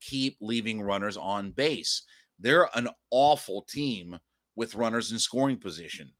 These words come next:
And that's been one of the big bugaboos. Yeah, they walk way too many guys as far as their pitching goes. But if you look at their numbers with runners in scoring position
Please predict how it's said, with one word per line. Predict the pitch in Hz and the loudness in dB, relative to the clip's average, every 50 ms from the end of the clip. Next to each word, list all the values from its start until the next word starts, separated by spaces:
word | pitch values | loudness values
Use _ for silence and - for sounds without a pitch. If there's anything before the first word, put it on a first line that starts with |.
| _ _ _ _ _ _ _ _ _ _ _ _ - | _ _ _ _ _ _ _ _ _ _ _ _ -4
And | 113 113 110 | -2 0 2
that's | 113 135 147 139 - | 2 2 2 0 0
been | - 151 143 139 | 0 0 2 2
one | 127 135 135 131 | 2 2 2 0
of | 113 | 0
the | 113 | -2
big | 98 92 135 135 107 92 | -2 -2 -4 -4 -2 2
bugaboos. | 92 135 147 147 131 107 92 110 110 104 - - - _ - - _ _ - | 4 4 4 4 2 -2 -4 -4 -6 -6 -8 -10 -12 _ -20 -20 _ _ -6
Yeah, | 104 117 127 139 147 147 | -2 2 4 4 4 4
they | 127 135 147 | 4 4 2
walk | 147 139 135 143 147 151 143 - | 2 4 4 6 6 6 4 2
way | 131 135 135 127 | 0 -2 -2 -2
too | - - 139 | -4 -4 -2
many | 131 127 127 120 | -2 -2 -2 0
guys | 113 123 123 127 127 123 117 113 | 0 2 4 4 4 2 0 -2
as | 110 - | -6 -6
far | - 117 117 117 | -2 0 0 0
as | 113 98 | 0 0
their | 110 110 | -4 -6
pitching | - - 143 139 - - 110 95 | -6 -6 -6 -6 -6 -6 -8 -8
goes. | 90 92 90 87 87 85 - - _ _ _ _ - | -8 -8 -8 -8 -8 -10 -12 -14 _ _ _ _ -10
But | 107 110 | -10 -10
if | 107 - | -8 -6
you | 113 147 170 185 | -4 -4 -2 0
look | 180 185 185 143 | 2 0 0 0
at | 170 147 | 0 0
their | - 151 147 147 | 2 4 4 4
numbers | 139 139 139 127 110 107 87 92 | 4 4 2 2 0 -4 -6 -8
with | 101 80 82 | -10 -6 -4
runners | 107 117 127 135 135 120 127 | -2 -2 0 0 0 -2 -2
in | 135 | -4
scoring | 131 - - 127 127 117 117 | -6 -4 -4 -4 -4 -4 -6
position | - 90 85 92 85 - 101 92 | -8 -12 -12 -12 -12 -12 -14 -16